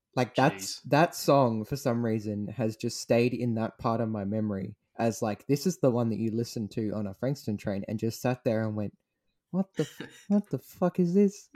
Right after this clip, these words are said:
Speaker 1: <laughs> And, but, like, it's one
Speaker 2: You
Speaker 1: that
Speaker 2: say
Speaker 1: I've
Speaker 2: that, but it's
Speaker 1: developed.
Speaker 2: also one of their most, it's just, it's just so good. So, so good.
Speaker 1: I've
Speaker 2: If you
Speaker 1: developed
Speaker 2: haven't
Speaker 1: a
Speaker 2: heard
Speaker 1: soft
Speaker 2: it, go
Speaker 1: spot
Speaker 2: out and
Speaker 1: for it.
Speaker 2: listen to it.
Speaker 1: Yeah,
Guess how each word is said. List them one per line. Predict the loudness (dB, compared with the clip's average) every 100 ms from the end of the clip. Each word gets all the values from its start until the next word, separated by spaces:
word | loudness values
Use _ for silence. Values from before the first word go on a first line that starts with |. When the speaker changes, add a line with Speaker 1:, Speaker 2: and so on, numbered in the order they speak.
| -2
Speaker 1:
<laughs> | 2
And, | 6 6 4
but, | 2 2
like, | 4 2 0 -8 -10 -14 _ _ _ -8
it's | -6 -2
one | 0
Speaker 2:
You | 2
Speaker 1:
that |
Speaker 2:
say | 4 4
Speaker 1:
I've |
Speaker 2:
that, | 4 4
but |
it's |
Speaker 1:
developed. | 4 4 2
Speaker 2:
also | 4 2
one | 4
of | 2
their | 2
most, | 2 2 0 -4 -10 _ -12
it's | -6
just, | -2 -2 -2
it's | -4
just | -2 0
so | 0 0
good. | -2 -6 -8
So, | -2 4 4
so | 2 0 -2
good. | -4 -8 -10 _
Speaker 1:
I've | -6 -2
Speaker 2:
If |
you | 2
Speaker 1:
developed | 4 4 4
Speaker 2:
haven't | 0
Speaker 1:
a |
Speaker 2:
heard | 0 0
Speaker 1:
soft | 0
Speaker 2:
it, | 0
go |
Speaker 1:
spot | 2
Speaker 2:
out | 4
and | 2
Speaker 1:
for |
it. |
Speaker 2:
listen | -2 -4 -6
to | -6 -8
it. | -10 -14 _ -10
Speaker 1:
Yeah, | -6 -6